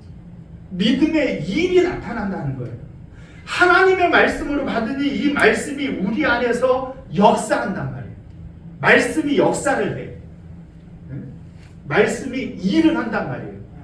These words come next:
어려운 말로 역사지 일한단 말이에요. 에이돈, 네? 헬라어로 일한다 이런 말이에요. 믿음이 일을 한다고. 말씀이 일을 해요. 우리들이 하나님의 말씀으로 받으면 그 말씀이 우리 안에서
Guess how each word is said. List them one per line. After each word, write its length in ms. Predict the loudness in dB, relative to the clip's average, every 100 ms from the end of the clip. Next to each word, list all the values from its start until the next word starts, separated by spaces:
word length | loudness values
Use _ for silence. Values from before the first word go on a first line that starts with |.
| 2
어려운 420 | 4 6 4 2
말로 280 | 0 0 0
역사지 680 | 0 -4 -6 -6 -6 -8 -8 -16 -12
일한단 600 | -6 -4 -2 -4 -4 -6
말이에요. 240 | -8 -10 -14 -12
에이돈, 640 | -2 2 2 2 -4 -8 -12 -16 -18 -18 -14
네? 160 | -14 -12 -10
헬라어로 680 | -6 -6 -4 -6 -6 -10 -16 -16 -18 -18 -18 -14
일한다 560 | -8 -2 -2 -2 -2 -4
이런 240 | -4 -6
말이에요. 220 | -10 -12 -16 -18 -20 -20 -18 -18 -14
믿음이 520 | -2 0 2 2 2 2 0 -2
일을 340 | 0 2 2 0
한다고. 480 | -4 -8 -10 -12 -4
말씀이 580 | 4 4 4 0 -4 -4
일을 600 | -6 -2 2 2 2 -4
해요. 80 | -8 -12 -16 -16 -18 -18 -4
우리들이 360 | 6 6 8 2
하나님의 600 | 2 0 0 2 0 2
말씀으로 480 | 2 0 -4 -2 0
받으면 360 | -2 -2 -4
그 80 | -4
말씀이 520 | 0 0 0 -4 -8
우리 340 | -6 -4 -2 0
안에서 640 | 0 -2 0 0 -2